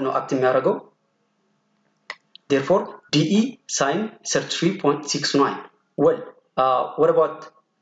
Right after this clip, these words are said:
other force in the Y direction? E Y. E Y equals to seven point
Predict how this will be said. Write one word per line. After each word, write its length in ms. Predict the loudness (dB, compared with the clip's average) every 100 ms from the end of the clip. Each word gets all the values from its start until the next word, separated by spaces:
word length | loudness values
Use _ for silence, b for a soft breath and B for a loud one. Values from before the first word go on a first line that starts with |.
| _ -4
other 180 | -2 -4 0
force 220 | 2 2 2
in 40 | 2
the 40 | 2
Y 40 | 2 0
direction? 340 | 0 -2 -8 -12 _ 0 2
E 40 | 4 0
Y. 40 | -4 -20 _ 0
E 40 | 4
Y 60 | 4 2
equals 260 | -2 -4 -4
to 60 | -4 0
seven 200 | 0 0
point 160 | 0